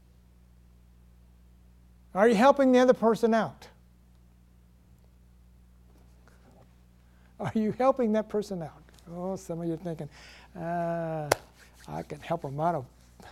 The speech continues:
I'll put them in the back seat and close the door." No. Okay? No, we, we, we have to show some maturity.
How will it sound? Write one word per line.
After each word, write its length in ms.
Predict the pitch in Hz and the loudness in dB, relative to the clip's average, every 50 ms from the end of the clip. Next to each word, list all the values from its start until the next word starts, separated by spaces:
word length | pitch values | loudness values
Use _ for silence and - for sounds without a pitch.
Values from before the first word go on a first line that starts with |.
| - - _ _ - - - _ - _ _ _ _ _ _ _ _ _ _ _ _ - - - - - - - - - - - | -20 -20 _ _ -20 -20 -20 _ -20 _ _ _ _ _ _ _ _ _ _ _ _ -20 -20 -20 -20 -20 -20 -20 -20 -20 -16 -16
I'll 100 | 175 - | -16 -16
put 180 | - - 214 | -6 -6 -4
them 80 | 185 165 | -4 -4
in 80 | 151 | -6
the 60 | 147 139 | -6 -2
back 280 | 156 170 170 165 - | 0 0 0 0 -2
seat 160 | - - 170 | -2 0 0
and 120 | 190 180 151 | 0 0 -2
close 180 | - 175 170 | -2 -2 0
the 80 | 160 180 | 0 2
door." 260 | 175 214 185 131 - - - - - - - _ - - - - - _ _ - _ _ - - - _ _ - - - | 2 2 2 0 -4 -10 -20 -20 -20 -20 -20 _ -20 -20 -20 -20 -20 _ _ -20 _ _ -20 -20 -20 _ _ -20 -20 -14
No. 160 | - 180 180 - - _ _ _ - - - - - - - - - 151 | -14 -14 -14 -14 -18 _ _ _ -20 -20 -20 -20 -20 -20 -20 -10 -8 -8
Okay? 320 | 175 - 170 180 190 - - - - - - - - - - - - - - - - - - | -2 2 4 4 4 4 -2 -10 -16 -16 -16 -16 -18 -20 -20 -20 -20 -20 -20 -20 -18 -2 4
No, 160 | 196 190 185 | 6 8 8
we, 160 | 208 226 208 190 | 8 6 6 4
we, 260 | 185 220 220 208 - - - - - - | -2 -4 -4 -4 -8 -14 -20 -20 -4 4
we 200 | 196 240 285 247 | 8 10 10 10
have 160 | 240 247 240 | 10 8 6
to 80 | 233 202 | 2 0
show 220 | - - 233 214 | 6 8 8 8
some 200 | 196 - 208 196 | 8 6 2 2
maturity. 540 | 196 180 - - 180 175 156 139 120 123 | 2 2 0 0 2 2 2 2 0 -8